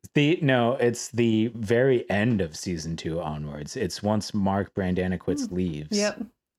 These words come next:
Speaker 2: Mark Brandanowitz.
Speaker 1: And I would, I would argue that Parks and Rec actually gets good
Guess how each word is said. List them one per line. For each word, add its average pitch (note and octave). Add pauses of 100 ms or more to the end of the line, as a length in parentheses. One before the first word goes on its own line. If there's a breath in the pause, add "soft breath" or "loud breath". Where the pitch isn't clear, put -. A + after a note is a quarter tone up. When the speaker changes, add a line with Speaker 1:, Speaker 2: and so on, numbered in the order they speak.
Speaker 2:
Mark F#3
Brandanowitz. F#3 (120)
Speaker 1:
And C3+
I C3+
would, G#3+ (280)
I E3+
would F#3+
argue A2
that F#2+
Parks A2
and G2+
Rec G2
actually F2+
gets E2+
good E2+